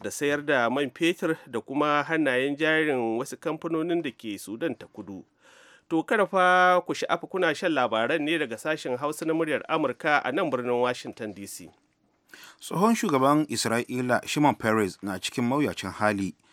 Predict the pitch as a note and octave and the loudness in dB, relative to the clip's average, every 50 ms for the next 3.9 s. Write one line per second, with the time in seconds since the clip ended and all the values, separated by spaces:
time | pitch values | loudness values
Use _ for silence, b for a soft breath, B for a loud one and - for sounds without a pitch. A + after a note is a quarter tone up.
0 | b b b b b b - F2+ G#2 G#2+ A2+ A#2+ A#2+ A2+ A2+ G#2 G2 G2+ G#2 A2 | b b b b b b 0 4 4 4 4 2 2 2 2 2 2 2 0 0
1 | A2+ A2+ A#2 A#2 A2+ G2 A2+ B2 A#2 - C3 A#2 A#2+ B2 - C3+ B2+ B2+ C3 C3+ | 0 0 0 0 -2 -2 -2 -2 -2 0 2 2 2 2 4 4 4 6 6 4
2 | B2+ A#2+ D3 B2 G#2+ G2+ G2 G#2+ G#2+ - B2+ A#2+ A#2+ B2 B2+ A#2 G#2 G2 G2 G#2+ | 2 0 -4 -6 -4 -2 -2 -2 2 4 4 6 6 6 4 2 0 0 0 0
3 | A2 A2 A#2 A2 A2 B2+ C3 B2 G2 F#2 G2 G#2 G2 - - G2 F#2+ F#2 | 0 0 0 -2 -2 -2 -2 -2 -2 -2 -4 -4 -4 -4 -4 -2 0 -2